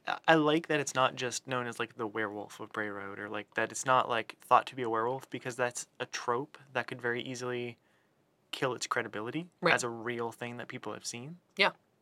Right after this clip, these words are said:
Speaker 2: It's just a beast. We don't know what the hell it is.
Speaker 1: Right. I mean,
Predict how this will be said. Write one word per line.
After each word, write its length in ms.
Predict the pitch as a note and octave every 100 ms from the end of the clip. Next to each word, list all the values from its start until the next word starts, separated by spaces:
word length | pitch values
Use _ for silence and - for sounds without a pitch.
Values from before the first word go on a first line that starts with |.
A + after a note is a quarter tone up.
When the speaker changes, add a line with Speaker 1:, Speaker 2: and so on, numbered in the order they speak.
| _
Speaker 2:
It's 100 | -
just 160 | D#3 -
a 20 |
beast. 440 | D3+ D#3 - - - _ _ _ _ _ _ _ _ -
We 80 | D#3+
don't 100 | E3
know 60 |
what 100 | D#3
the 60 | -
hell 160 | C#3 C3+
it 60 |
is. 240 | - E3+ - -
Speaker 1:
Right. 220 | B2+ C3 - _ _ _ _ _ _ _ _ _ _ _ _ _ _ _ _ -
I 60 | C#3
mean, 320 | C3 B2